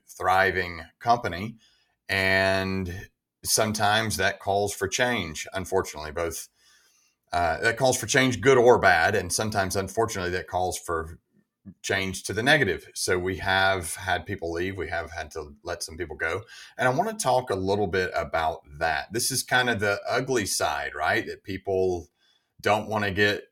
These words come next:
uh, what, what I call kinda getting naked. Um, people don't wanna get vulnerable. So I'm gonna get pretty vulnerable here and discuss, well, I, you know, I had to, I had to lay some,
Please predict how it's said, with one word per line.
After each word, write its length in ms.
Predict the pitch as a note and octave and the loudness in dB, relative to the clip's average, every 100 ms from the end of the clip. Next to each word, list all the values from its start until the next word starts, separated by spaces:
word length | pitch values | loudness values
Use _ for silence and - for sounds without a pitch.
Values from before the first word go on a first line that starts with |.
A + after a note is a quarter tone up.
| - | -4
uh, 440 | F#2+ F2+ F2 E2+ | 2 4 4 2
what, 400 | F#2 G2 A#2 G#2 | 0 4 4 6
what 100 | B2 | 6
I 80 | B2+ | 6
call 280 | - A#2+ A2 | 8 6 6
kinda 340 | - A2+ G#2+ | 6 4 4
getting 320 | F2+ G#2+ G2 F#2+ | 2 0 2 0
naked. 400 | G#2+ G#2 E2+ - _ _ _ | 0 0 -6 -6 _ _ _
Um, 1000 | - G#2 G2+ G2 G2 G2 G2 F#2+ F#2 E2+ - _ _ - | 4 8 10 10 8 4 0 -4 -4 -8 -16 _ _ -8
people 220 | D#3+ F3+ | -6 -2
don't 180 | F3 E3+ | -2 0
wanna 160 | E3 | 0
get 220 | E3 D#3 | 2 0
vulnerable. 580 | G#2 A#2+ D3 B2 E2 D#2+ | 4 6 6 4 0 -4
So 160 | - A2+ | -4 -4
I'm 60 | |
gonna 160 | C#3+ D3 | -2 0
get 260 | C#3 B2+ - | 0 0 -2
pretty 240 | C3 A#2 | 2 2
vulnerable 680 | F2+ G2+ A#2 A#2+ G2 F#2 F2 | 4 4 4 2 2 2 0
here 500 | F2+ F#2 F2 F2 - _ _ _ _ | 0 2 2 0 -6 _ _ _ _
and 840 | G2 G2 G2 F#2+ F#2+ F#2 F#2 F#2 G#2 _ _ D2 - _ | -2 2 4 4 2 -2 -6 -8 -10 _ _ -20 -20 _
discuss, 680 | A2 G#2+ - B2 B2 - - - _ _ _ _ _ | -4 -2 4 4 6 2 -4 -10 _ _ _ _ _
well, 200 | G2+ A2 | -6 -4
I, 160 | C3+ - F2+ _ _ _ | -4 -10 -16 _ _ _
you 100 | B2 | -4
know, 260 | G#2+ C3 D3+ | -2 -2 -4
I 200 | G2+ G#2 | 0 2
had 160 | A#2 A2+ | 0 -2
to, 460 | B2+ A#2 A#2 A2+ | 0 2 2 0
I 40 | A#2 | -2
had 80 | A#2 | -2
to 100 | A2+ | 0
lay 160 | A#2+ | 0
some, 480 | B2+ B2 A#2 G#2+ | 0 -4 -4 -6